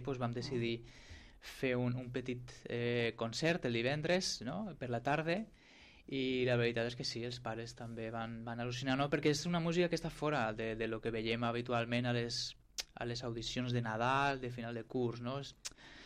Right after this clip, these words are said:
Speaker 1: és música d'un, d'un altre tipus, llavors també els agrada als pares veure el, el seu fill o la seva filla fora de, d'aquest context, no? Agafant, per exemple, el cas de la Júlia, que la tinc aquí al meu costat, que ella és, és trompetista,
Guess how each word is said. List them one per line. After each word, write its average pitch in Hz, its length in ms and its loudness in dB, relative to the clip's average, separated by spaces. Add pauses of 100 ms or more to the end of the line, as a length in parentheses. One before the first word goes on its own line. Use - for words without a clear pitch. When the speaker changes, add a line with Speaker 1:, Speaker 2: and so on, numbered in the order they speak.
(160)
Speaker 1:
és - 260 -4
música 127 400 2
d'un, 123 200 0
d'un 123 100 2
altre 123 240 2
tipus, 135 340 0
llavors 123 360 0 (440)
també 120 260 -2 (140)
els 123 160 2
agrada 120 480 4
als 117 160 -2
pares 120 380 -4
veure 120 240 4
el, 117 200 2
el 117 120 0
seu 123 160 -4
fill 120 560 0
o 117 100 0
la 120 80 0
seva 120 240 -2
filla 120 360 0 (260)
fora 117 340 2
de, 117 140 4 (560)
d'aquest 120 260 -2
context, 120 480 0
no? 123 80 0
Agafant, 120 400 -2
per 120 140 -4
exemple, 117 400 -2 (600)
el 123 80 -10
cas 123 160 -2
de 127 80 2
la 117 80 4
Júlia, - 300 2
que 120 100 -2
la 113 80 -6
tinc 117 200 -6
aquí 120 360 -6
al 117 120 -4
meu 117 120 -6
costat, 123 360 -4
que 123 120 -4
ella 120 140 2
és, - 240 -4
és - 140 -8
trompetista, 123 720 -4